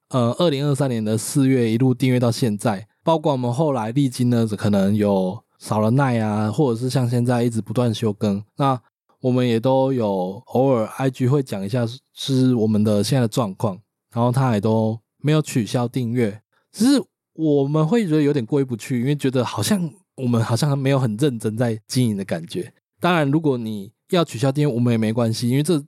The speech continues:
这是一个让你们能支持我们的一个管道。当然我们还是会持续下去啦，并没有说因为这样子而暂停。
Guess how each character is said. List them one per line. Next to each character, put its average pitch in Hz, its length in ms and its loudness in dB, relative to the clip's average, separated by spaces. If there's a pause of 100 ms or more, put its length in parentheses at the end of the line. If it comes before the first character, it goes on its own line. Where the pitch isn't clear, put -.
(220)
这 151 120 -6
是 135 520 0 (100)
一 160 80 -2
个 147 260 2
让 170 200 0
你 110 100 -4
们 110 300 -2
能 113 180 2
支 151 160 0
持 139 140 0
我 120 80 2
们 101 100 -4
的 101 80 -2
一 101 40 -4
个 107 100 -4
管 85 240 -8
道。 113 320 -2
当 220 140 2
然 196 80 2
我 160 40 2
们 131 160 0
还 143 120 2
是 165 80 0
会 190 80 2
持 131 260 -2
续 165 200 0
下 147 200 0
去 123 220 -6
啦， 90 200 -10 (320)
并 185 140 0
没 156 60 -2
有 131 220 -4
说 135 260 0
因 135 100 0
为 139 140 2
这 135 100 0
样 127 120 0
子 117 100 0
而 104 120 0
暂 113 240 -2
停。 95 160 -10